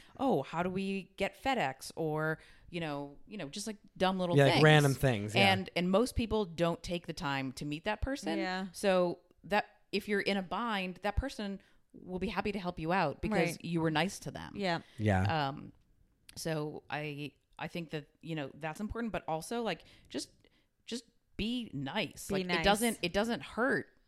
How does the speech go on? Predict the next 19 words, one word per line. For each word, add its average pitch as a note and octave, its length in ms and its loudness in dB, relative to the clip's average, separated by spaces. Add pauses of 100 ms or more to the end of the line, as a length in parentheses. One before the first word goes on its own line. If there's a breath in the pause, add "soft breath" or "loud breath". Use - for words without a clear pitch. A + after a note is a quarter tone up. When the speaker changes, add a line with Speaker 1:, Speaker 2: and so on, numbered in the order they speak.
Speaker 1:
to F3+ 100 -6
not D#3 380 -2
be D3+ 120 -4
nice. E3+ 340 0
Speaker 3:
Yeah. F3 260 0 (300 loud breath)
Speaker 1:
Um, E3 280 0
you F3 120 -10
can F#3 140 -10
answer G#3 260 -4
a F#3 60 -2
question F#3 400 -6
two F#3 200 -8
ways. A3 380 -4 (220 loud breath)
You E3 80 -10
can E3 100 -4
answer E3+ 220 -6
it D#3+ 60 -6
with D3 160 -8
attitude, A#3+ 600 -4